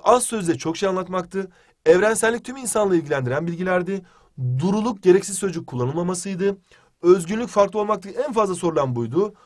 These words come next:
Tutarlılık birbiriyle çelişen ifadelerin olmamasıydı. Yalınlık sade kelimeler kullanılmasıydı. Akıcılık da rahat bir okunuşa sahip olmaktı. Şimdi geldik yeni nesil sorumuza. Diyor ki,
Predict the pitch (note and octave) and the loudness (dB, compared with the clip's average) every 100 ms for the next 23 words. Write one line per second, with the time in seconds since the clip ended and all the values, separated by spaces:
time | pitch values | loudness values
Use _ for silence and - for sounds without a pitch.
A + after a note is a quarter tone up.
0 | _ _ _ - G#3+ A3 A#3 G3 G3 G3+ | _ _ _ 2 4 4 -2 -4 -2 -2
1 | G3+ G3+ F#3+ G3 F3+ F3 D#3+ C3 A2+ D3 | 0 0 0 0 0 0 0 -4 -2 0
2 | F#3+ G3+ G3 G3+ G#3 G3+ _ _ C#3 F3 | 2 0 -2 -6 -6 -10 _ _ 0 2
3 | G#3+ A3+ - E3 C#3 F3 G3 G3 G3+ F#3+ | 2 0 0 -4 -2 0 -2 0 0 0
4 | G3 G3 G3 G3 G3+ G#3 - F3 F3 G3+ | -2 -4 -4 -8 -8 -10 -10 -12 -6 -4
5 | G3 G#3+ G#3+ - _ C3 E3+ G3 F3 C3+ | -2 -2 -4 -6 _ -4 -2 0 -2 -2
6 | C#3+ C3 F3+ D#3+ D3+ C#3 A#2 G2 - - | -8 -8 -6 -2 -2 -4 -6 -10 -16 -20
7 | _ - - - - C#4 C4 A#3 A3+ G#3 | _ -20 -20 -10 -4 -2 4 4 4 0
8 | A3 G#3 A3+ G#3 F#3 E3+ D3+ C#3+ C3+ C3+ | 2 2 2 2 2 4 6 8 8 6
9 | F#3+ C#4+ - A2+ | 2 0 0 -6